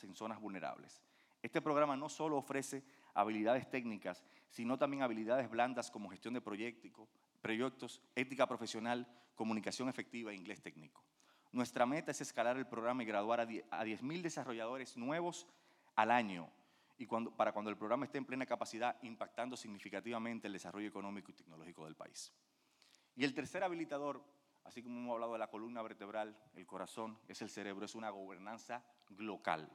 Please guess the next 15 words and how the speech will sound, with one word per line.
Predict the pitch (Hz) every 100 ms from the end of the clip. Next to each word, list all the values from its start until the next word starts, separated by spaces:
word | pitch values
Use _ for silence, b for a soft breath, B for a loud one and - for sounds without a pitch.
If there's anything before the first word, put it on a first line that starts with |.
| - b b b b b -
que | 120
garantice | 117 120 101 156 165
la | 131
integración | 113 110 101 - 131 135 143 139 - _ _
y | -
colaboración. | 107 98 85 80 73 80 73 _ _ _ _ _ _ _ _ -
Para | 113 113
crear | 117 143
sistemas | - - 156 160 - B B B B -
institucionales | 139 127 120 127 - 131 139 143
locales | 127 110 127 113 95 - - b b b b -
con | 135
capacidad | 131 123 120 - 120 147
de | 147
integrarse | 143 123 113 131 196 - 196